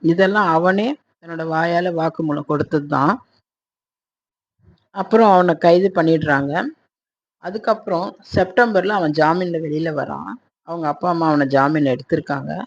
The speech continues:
அவங்க அப்பா அம்மா வந்து அந்த அபார்ட்மெண்ட் வந்து காலி பண்ணிட்டு போயிடுறாங்க. "அங்க அசிங்கமாயிடுச்சு இந்த பையனால" அப்படின்னுட்டு அவங்க காலி பண்ணிட்டு வேற ஊருக்கு போயிடுறாங்க. அங்கதான் இந்த பையன் இருக்கான். இவனுக்கு வந்து நிறைய கெட்ட பழக்கம்லாம் இருக்கிறதுனால அவங்க அம்மா கிட்ட அடிக்கடிக்கு காசு கேட்டுக்கிட்டே இருப்பான்.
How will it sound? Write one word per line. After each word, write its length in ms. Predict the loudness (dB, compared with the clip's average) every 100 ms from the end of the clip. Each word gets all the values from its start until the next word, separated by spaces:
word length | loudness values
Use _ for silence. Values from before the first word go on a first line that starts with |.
| -14
அவங்க 320 | -2 0 2
அப்பா 240 | 0 2 0
அம்மா 180 | 2
வந்து 300 | -2 -4 -2
அந்த 220 | -2 -2 -4
அபார்ட்மெண்ட் 460 | -2 -2 0 -2
வந்து 200 | 0 0
காலி 260 | 2 2 2
பண்ணிட்டு 320 | -2 -2 -2 0
போயிடுறாங்க. 440 | 0 0 -6 -6 -10
"அங்க 240 | -8 -6 -4
அசிங்கமாயிடுச்சு 640 | -4 -4 -2 0 0 -2
இந்த 180 | -6 -6 -4
பையனால" 380 | -2 0 -2 -4
அப்படின்னுட்டு 460 | -8 -10 -12 -6 -4
அவங்க 240 | -2 -2
காலி 160 | -2 -2
பண்ணிட்டு 320 | -2 -2 0
வேற 160 | 0
ஊருக்கு 300 | -2 -4 -6
போயிடுறாங்க. 380 | -8 -4 -4 -6 -12 -14 _ _ _ _ _ _ _ _
அங்கதான் 360 | -8 -4 -2 0
இந்த 140 | -2
பையன் 340 | 0 2 4 2
இருக்கான். 460 | 0 -2 -2 -2 -8 _ _
இவனுக்கு 360 | -10 -8 -2 -2
வந்து 200 | 0 0
நிறைய 280 | 2 2
கெட்ட 240 | 2 2 2
பழக்கம்லாம் 520 | 2 2 2 2 2
இருக்கிறதுனால 520 | 0 -6 -4 -2 0
அவங்க 280 | 0 0 -2
அம்மா 200 | 0 -2
கிட்ட 220 | 0 -2
அடிக்கடிக்கு 400 | -2 -4 -6 -6
காசு 280 | -2 0 0
கேட்டுக்கிட்டே 360 | -2 -4 -2 -2
இருப்பான். 460 | -2 -6 -6 -10